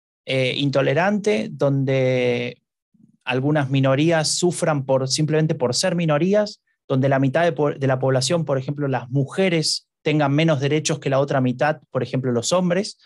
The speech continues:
donde alguien por tener un distinto color de piel, por tener un, un distinto acento, por tener una distin-, una religión diferente a la de, a la de un país o a las que se cree que, que en un país es dominante,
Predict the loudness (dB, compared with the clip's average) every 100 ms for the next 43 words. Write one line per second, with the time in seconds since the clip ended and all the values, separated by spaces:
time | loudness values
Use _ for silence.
0 | _ _ _ -2 0 2 2 2 2 2
1 | 0 -2 -4 -2 0 0 0 -2 0 0
2 | 0 -2 -4 -4 -2 0 0 0 0 -2
3 | 0 2 0 -4 -12 _ _ _ -6 -2
4 | 0 2 2 0 0 0 0 -2 -2 -2
5 | 0 0 -2 -4 -4 -2 -2 0 0 0
6 | 0 0 -2 -2 0 0 0 -2 -6 -6
7 | -4 -2 0 -2 -2 -2 -2 -2 0 0
8 | 0 2 2 0 -4 -12 _ _ -2 0
9 | 2 2 0 0 2 0 0 0 -2 -2
10 | -4 0 2 0 -2 -4 -4 -4 0 0
11 | 0 0 0 2 2 0 -2